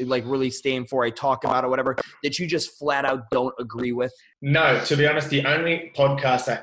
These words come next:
Speaker 2: ever listened to was the Hormozi one, 'cause I was like, "This guy is so full of shit."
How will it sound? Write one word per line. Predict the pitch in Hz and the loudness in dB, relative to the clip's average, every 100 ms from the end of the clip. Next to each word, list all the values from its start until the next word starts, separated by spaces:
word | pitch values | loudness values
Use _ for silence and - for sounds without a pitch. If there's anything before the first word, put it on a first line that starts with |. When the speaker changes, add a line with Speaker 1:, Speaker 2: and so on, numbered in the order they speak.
| 131 | 2
Speaker 2:
ever | 131 131 123 | 2 4 4
listened | 113 113 117 135 - | 2 -2 -4 -6 -6
to | 156 156 | -4 -2
was | 123 120 | 0 -2
the | 117 | -2
Hormozi | - 113 107 110 110 101 | -4 -2 2 0 0 -6
one, | 98 | -10
'cause | - 120 | -12 -12
I | |
was | 127 | -8
like, | 147 - - | -8 -10 -10
"This | 156 175 170 | -6 -6 -6
guy | - 165 | -4 0
is | 143 | 0
so | - 135 | 0 -2
full | 131 - 131 | -2 -4 -4
of | 113 | 0
shit." | - 151 185 - | 2 2 0 -4